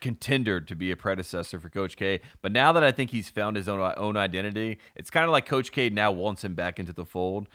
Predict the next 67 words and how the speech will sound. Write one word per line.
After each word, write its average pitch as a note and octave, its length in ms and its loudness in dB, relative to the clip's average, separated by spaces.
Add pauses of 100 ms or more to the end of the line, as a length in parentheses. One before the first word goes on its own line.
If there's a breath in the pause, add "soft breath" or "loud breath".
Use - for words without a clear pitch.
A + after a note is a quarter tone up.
(140 soft breath)
And F#2 140 -8
Coach C3 240 0
K B2+ 140 2
sees A#2 320 -4
a G#2+ 40 -4
win F#2+ 220 -4
like F#2+ 220 -4
that F#2+ 160 0
against F#2 240 -6
Leonard F#2 200 -6
Hamilton, F#2 380 -6
a F#2 60 -6
game G2 160 -4
that F#2 100 -6
he's G#2+ 160 -6
probably A2 400 2
watching F2+ 480 0
because, F2 400 -8 (260 soft breath)
you C#3+ 80 -6
know, D#3 160 6
A D3 140 2
C B2+ 140 -2
C B2 160 0
coaches, F#2+ 340 -4
they F#2+ 100 -2
watch F2 280 -2
all F2 80 -6
the E2+ 100 -4
other E2+ 180 -4
A F2 60 -4
C F2+ 160 -10
C, F2+ 460 -8
uh, G2 60 -2
A G#2+ 200 0
C F#2+ 140 -8
C G2 140 -6
games, F#2 200 -6
especially G2 280 -6
as F2 60 -6
we F2 100 -10
get F2 120 -8
close F#2 220 -8
to - 80 -16
conference. F#2+ 500 -4 (240 soft breath)
So - 100 0
he D#3+ 40 4
probably E3+ 240 10
watched A#2+ 260 10
that A#2 140 4
game, G#2+ 440 2 (220 soft breath)
and A2+ 100 -2
he B2+ 60 2
had C#3 220 6
this B2+ 160 -2
little B2 160 0
tender G#2+ 340 -2
moment F2+ 400 -2
of, E2 240 -4
you F2+ 100 -8
know, D#2+ 480 -4
uh, E2 280 -4
like A#2+ 160 0
the C3+ 80 0
Grinch. G#2 340 -2
His G#2 140 -6
heart C#3+ 260 8
grew B2+ 400 4